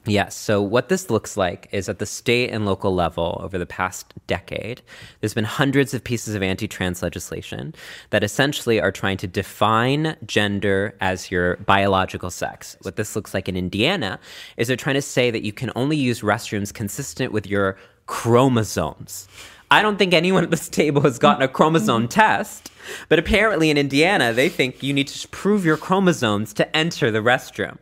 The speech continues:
So what I wanna really dispel for the listeners here is that this emphasis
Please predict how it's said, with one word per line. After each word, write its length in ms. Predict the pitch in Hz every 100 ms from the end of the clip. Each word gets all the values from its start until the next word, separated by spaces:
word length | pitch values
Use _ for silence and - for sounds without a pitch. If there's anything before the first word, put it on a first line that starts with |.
| - - -
So 140 | - 165
what 100 | 175
I 60 |
wanna 260 | 180 202 180
really 240 | 151 156
dispel 720 | 135 127 - - 123 135 123
for 160 | - 104
the 80 | 98
listeners 560 | 104 - 98 87 92
here 640 | - 113 120 101 147 185 - _ - - - -
is 160 | 147 127
that 240 | 147 147
this 220 | 151 151 -
emphasis 960 | 143 175 180 196 185 - 123 107 117